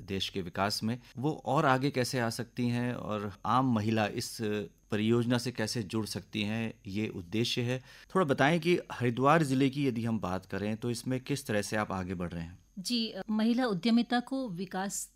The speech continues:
Speaker 2: करना और उनको, महिलाओं की आर्थिक स्थिति को मजबूत बनाते हुए देश की आर्थिक स्थिति को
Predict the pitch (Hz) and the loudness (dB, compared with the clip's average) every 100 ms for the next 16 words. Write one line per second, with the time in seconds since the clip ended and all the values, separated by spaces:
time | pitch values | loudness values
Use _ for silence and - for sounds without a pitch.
0 | _ _ - 175 175 190 202 185 180 185 | _ _ -6 -2 -2 -4 -4 -6 -4 -4
1 | 180 185 185 180 202 190 196 185 196 202 | -4 -6 -8 -6 -6 -4 -4 -4 -4 -6
2 | - 220 - 165 165 196 - 185 190 180 | -6 -8 -6 -8 -6 -10 -10 -10 -8 -8
3 | 190 175 165 175 185 180 170 175 190 196 | -6 -6 -8 -8 -8 -6 -4 -4 -4 -6
4 | 170 170 - - - - _ - 220 247 | -6 -10 -10 -20 -20 -20 _ -6 -2 0
5 | - - 269 262 190 185 208 - 208 196 | -2 -2 -2 0 -4 -4 -8 -8 -8 -8
6 | 180 208 277 | -8 -8 -10